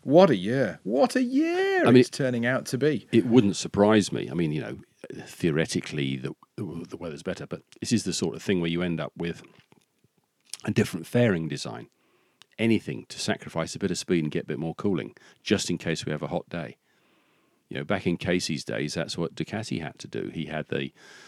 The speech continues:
Speaker 2: a, a, a cutaway fairing that he really liked 'cause it was easy to flick on the sides. But it had a different duct design because it was shorter and it didn't cool as well. So they,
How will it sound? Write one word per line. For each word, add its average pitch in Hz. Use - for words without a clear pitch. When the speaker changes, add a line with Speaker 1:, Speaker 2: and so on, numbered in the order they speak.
Speaker 2:
a, -
a, 87
a -
cutaway 82
fairing 80
that -
he 80
really 78
liked 76
'cause -
it 60
was 76
easy 80
to 80
flick -
on 71
the -
sides. -
But 92
it -
had 87
a 85
different -
duct -
design 67
because -
it -
was 80
shorter -
and 180
it 185
didn't -
cool 120
as 67
well. -
So 90
they, 92